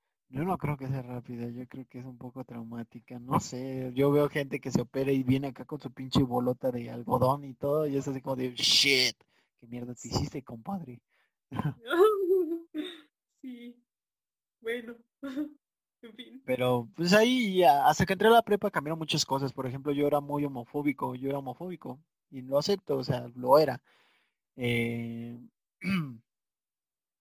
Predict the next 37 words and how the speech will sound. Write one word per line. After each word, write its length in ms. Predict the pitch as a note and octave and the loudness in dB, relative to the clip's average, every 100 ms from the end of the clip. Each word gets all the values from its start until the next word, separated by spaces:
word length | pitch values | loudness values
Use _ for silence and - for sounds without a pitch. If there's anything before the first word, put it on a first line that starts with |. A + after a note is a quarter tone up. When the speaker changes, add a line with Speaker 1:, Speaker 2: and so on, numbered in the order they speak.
| _ _ _ _ _ _ _ | _ _ _ _ _ _ _
Speaker 1:
lo, 400 | D3+ C3 C3+ C3 | -2 4 6 6
lo 220 | C3+ D3+ E3+ | 6 8 8
era, 260 | E3 E3+ D#3+ | 6 4 2
y 240 | C#3+ C#3 | -2 -6
de-, 260 | C3 C#3 - | -4 -4 0
y 100 | D#3 | 2
dicen, 420 | F3 F#3 F#3+ E3+ | 2 2 0 -2
eh, 140 | E3 D3 | -4 -2
que 260 | C3 B2+ | -2 -2
si 120 | - - | -4 0
tú 120 | D3+ | 2
eres 120 | E3 | 2
muy 160 | D#3 D#3+ | 0 -6
homofóbico 680 | C#3 A#2 C#3+ D#3 D#3 - | -6 -4 0 0 0 -6
y 60 | B2+ | -4
todo 240 | C#3+ D3 | 0 0
es 80 | D3 | -2
porque 300 | - C3+ A#2+ | -6 -14 -14
tienes 340 | - C3 C3+ C#3 | -12 -10 -10 -10
algo 160 | C#3 | -12
contra 260 | C3+ A#2+ A#2+ | -12 -12 -12
los 160 | A#2 | -8
gays, 280 | D3 D#3+ E3 | -2 -2 -2
y 80 | C3+ | -4
a 40 | |
lo 80 | B2 | -6
mejor 280 | B2 - C3+ | -10 -10 -8
tú, 320 | C#3+ C3+ B2+ | -4 -2 0
eh, 200 | B2+ B2+ - | -2 -6 -10
tienes 260 | B2+ B2+ | -12 -12
tendencia 460 | - A#2+ C3+ C3+ B2+ | -14 -8 -8 -6 -8
a 20 | |
hacerlo, 400 | B2+ D3+ C#3+ C#3 | -4 -4 -2 -6
y 80 | B2 | -4
bla, 140 | A#2+ A2+ | -2 -2
bla, 140 | A2+ | -2
bla. 180 | A#2 | -4